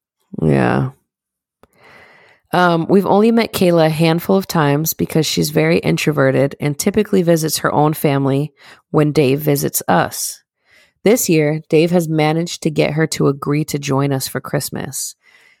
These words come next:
I can't say any of us are especially excited about that, myself especially.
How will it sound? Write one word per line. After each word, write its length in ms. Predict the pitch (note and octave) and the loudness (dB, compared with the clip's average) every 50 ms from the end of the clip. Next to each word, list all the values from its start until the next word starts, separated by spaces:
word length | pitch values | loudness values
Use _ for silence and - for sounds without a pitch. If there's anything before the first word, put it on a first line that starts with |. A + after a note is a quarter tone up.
| _ _ | _ _
I 120 | - E3 F3 | -4 -2 -2
can't 300 | - - G#3 G#3 - F3 | 0 0 0 0 0 0
say 240 | - - G3 F#3+ - | 0 2 2 2 2
any 260 | - D#3+ E3+ E3+ E3+ | 0 0 2 2 2
of 100 | D#3+ D#3+ | 4 2
us 160 | D#3+ D#3+ - | 2 2 0
are 80 | D3 C#3+ | 0 -2
especially 640 | C#3 - - - - - D3+ D3+ - - F3+ D#3+ | -2 -2 -4 -6 -2 -2 -2 -2 0 0 -2 -2
excited 480 | C#3 - - - - F#3+ G3 F#3 F3+ C#3+ | -2 -2 -4 -2 0 0 0 0 -2 -4
about 300 | D3 D3+ B2 A#2 A2 - | -2 0 0 0 0 -2
that, 240 | C#3 C3 B2 - - - | -4 -6 -6 -6 -6 -6
myself 480 | C#3 C#3+ C#3 - - D#3+ D3+ D#3 - | -6 -4 -2 -2 0 0 0 0 -2
especially. 800 | - C#3 - - C#3+ C#3 C3+ - - - F2+ E2 - - - D#3 | -4 -8 -4 -4 -4 -4 -4 -4 -6 -8 -8 -6 -8 -10 -12 -14